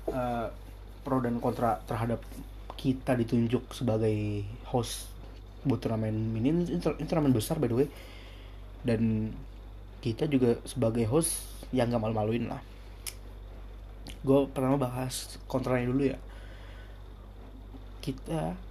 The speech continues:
eh, kontranya, kita dipilih sebagai tuan rumah. Sebenarnya bukan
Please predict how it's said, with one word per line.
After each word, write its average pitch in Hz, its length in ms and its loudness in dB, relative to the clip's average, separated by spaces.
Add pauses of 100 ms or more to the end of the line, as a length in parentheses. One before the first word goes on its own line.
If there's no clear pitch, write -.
(340)
eh, 127 160 2
kontranya, 117 480 0 (160)
kita 143 240 2
dipilih 120 600 4 (200)
sebagai 117 400 2
tuan 117 240 0
rumah. 117 320 -2 (400)
Sebenarnya 190 240 2
bukan 147 140 2